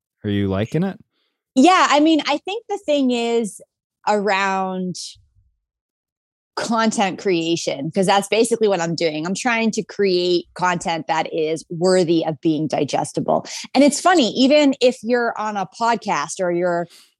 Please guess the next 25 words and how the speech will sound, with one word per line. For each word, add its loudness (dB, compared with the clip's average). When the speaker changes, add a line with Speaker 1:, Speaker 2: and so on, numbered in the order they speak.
Speaker 2:
participating 2
in 0
that 0
medium, 0
you 6
wanna 6
make 4
something 0
or 0
contribute 0
to -2
a 0
conversation -2
that 0
feels 4
worthy, 0
right? 4
That's -2
always -2
what -6
I'm -6
looking -6
to -6
do, 0
is 0